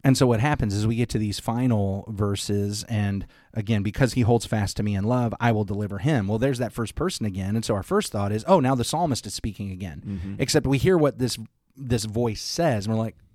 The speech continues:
Speaker 1: "Oh, well, that's not the psalmist. The psalmist
Speaker 2: Yeah.
Speaker 1: can't make that
Speaker 2: It's
Speaker 1: declaration."
Speaker 2: beyond the power of the psalmist to do that.
Speaker 1: Yeah, so, so that's what causes us to say, "Oh, this is actually supposed to be God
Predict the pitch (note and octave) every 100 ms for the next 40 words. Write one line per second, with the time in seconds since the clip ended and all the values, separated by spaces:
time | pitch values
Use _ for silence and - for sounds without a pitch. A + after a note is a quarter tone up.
0 | - C#3 A2+ E3 C3 E2+ - B2+ G#2 F#2+
1 | A#2+ - D3+ C3 B2+ A2 G2+ - D3 G#2+
2 | F#2 A2 G2 F#2+ A#2+ C3 G#2 A2+ B2+ G#2+
3 | - G#2 G2+ - F#2 A2+ B3 E2 - C3+
4 | A2+ F2 - A2+ A2 - A#2 G#2+ A#2+ -
5 | A2+ F#2 G#2 F#2 F#2+ F2+ G2 E2+ - A3+
6 | B2+ D3+ - G#2+ G2 F2+ G#2 G2 G2 G2+
7 | - G2 C3 D#3 F#2+ F2+